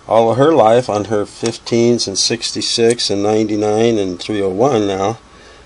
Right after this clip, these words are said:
she puts the bobbin in there like that, and then she reaches down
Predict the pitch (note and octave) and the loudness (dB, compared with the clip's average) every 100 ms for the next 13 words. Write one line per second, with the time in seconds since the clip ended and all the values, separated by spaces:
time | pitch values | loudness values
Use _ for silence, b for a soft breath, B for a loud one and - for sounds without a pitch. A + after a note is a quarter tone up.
0 | B B B - - - D3 - A2 - | B B B -8 -2 0 0 2 0 0
1 | - G2 G#2 G#2+ G#2 G2+ G#2 G2 - F#2+ | -6 0 4 4 4 0 -2 -6 -8 -2
2 | A2+ A2+ G2+ F2+ F2 F#2 - A#2 D3 G2 | 2 2 2 0 -4 -6 0 2 2 0
3 | - B B B - B B B B B | -4 B B B -20 B B B B B
4 | B B - G2 G2 G2+ G2 - - A#2+ | B B -8 -4 0 0 0 -2 0 0
5 | A#2 G#2+ A2 G#2+ G2 F#2 - G#2 G2+ G#2 | 0 0 -2 -2 -6 -6 -4 -2 2 2
6 | A2+ | 0